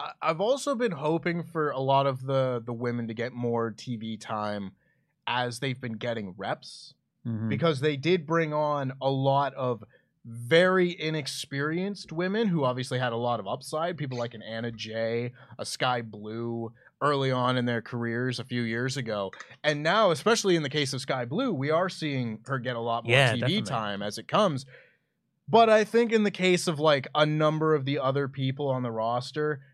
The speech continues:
Speaker 1: there's kind of a reason more of their matches were happening on Dark, and it
Speaker 2: Hmm.
Speaker 1: was 'cause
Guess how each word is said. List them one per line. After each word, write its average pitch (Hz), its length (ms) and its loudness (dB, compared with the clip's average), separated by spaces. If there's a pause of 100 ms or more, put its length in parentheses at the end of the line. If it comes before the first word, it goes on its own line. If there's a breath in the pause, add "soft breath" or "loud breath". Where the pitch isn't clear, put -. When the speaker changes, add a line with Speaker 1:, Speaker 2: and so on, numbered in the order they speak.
(160 soft breath)
Speaker 1:
there's 135 440 -2
kind 156 420 -4
of 135 100 -6
a 139 40 -2
reason 165 960 -2
more 202 320 0
of 185 120 -6
their 202 140 0
matches 196 480 -4
were 190 80 0
happening 208 400 -4
on 208 180 -2
Dark, 208 460 -4 (100)
and 139 120 -2
it 147 100 -6
Speaker 2:
Hmm. 143 60 -4
Speaker 1:
was 143 300 -2
'cause 143 380 -4